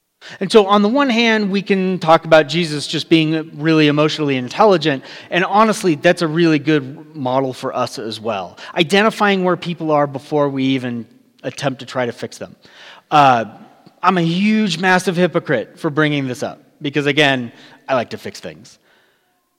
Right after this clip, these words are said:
But we also get something a little deeper. Because the image that, that, of Jesus that John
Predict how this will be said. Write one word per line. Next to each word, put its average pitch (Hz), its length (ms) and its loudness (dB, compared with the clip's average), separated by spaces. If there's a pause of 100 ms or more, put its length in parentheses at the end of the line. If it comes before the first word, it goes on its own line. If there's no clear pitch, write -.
(840)
But 226 160 4
we 226 160 -6
also 294 460 0
get 233 240 2
something 208 320 -2
a 196 80 -2
little 190 180 0
deeper. - 380 -6 (2500)
Because 208 520 -2
the 214 340 -2
image 254 360 0
that, 214 360 4 (320)
that, 196 180 2
of 180 180 0
Jesus 202 460 -2
that 165 160 -4
John 180 840 0